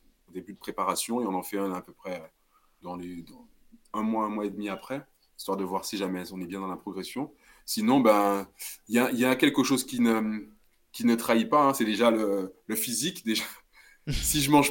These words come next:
Speaker 1: plus que je cours, <laughs> ça, je,
Speaker 2: Il y a,
Speaker 1: je le
Speaker 2: il y a,
Speaker 1: vois.
Speaker 2: il y a un aspect visuel, euh, indéniable.
Speaker 1: Oui, l'aspect visuel. Voilà, l'aspect visuel. Et puis après, ben, la côte près de chez moi, je la monte plus difficilement, hein, si jamais je suis pas,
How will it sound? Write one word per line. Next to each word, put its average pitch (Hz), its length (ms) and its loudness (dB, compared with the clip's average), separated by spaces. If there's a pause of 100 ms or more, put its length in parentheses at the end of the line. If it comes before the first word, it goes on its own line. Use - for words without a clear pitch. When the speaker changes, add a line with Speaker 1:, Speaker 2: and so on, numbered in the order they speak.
(120)
Speaker 1:
plus - 180 0
que 185 140 4
je - 80 4
cours, - 260 6
<laughs> - 1080 -4
ça, 139 100 8 (220)
je, 147 140 2 (520)
Speaker 2:
Il 135 80 4
y - 20 6
a, 147 60 6
Speaker 1:
je 160 60 4
le 147 60 8
Speaker 2:
il 156 40 6
y - 20 6
a, 151 40 4
Speaker 1:
vois. 147 180 2
Speaker 2:
il 147 60 4
y - 20 4
a 156 40 8
un 160 100 6
aspect 160 260 6
visuel, 160 640 4
euh, 127 240 0
indéniable. 147 480 0
Speaker 1:
Oui, 156 100 8
l'aspect 139 260 6
visuel. 127 360 0 (100)
Voilà, 123 200 2
l'aspect 123 340 4
visuel. 135 420 6
Et 131 60 6
puis - 160 4
après, 131 260 8
ben, 131 180 6
la 120 140 6
côte 156 280 4
près 156 120 4
de 147 60 0
chez 143 160 6
moi, 165 160 6
je 139 80 2
la 131 100 6
monte 143 220 6
plus 180 160 -4
difficilement, 156 600 0
hein, 127 60 0
si 139 140 -2
jamais 127 220 4
je 120 100 2
suis 120 100 -2
pas, 113 300 2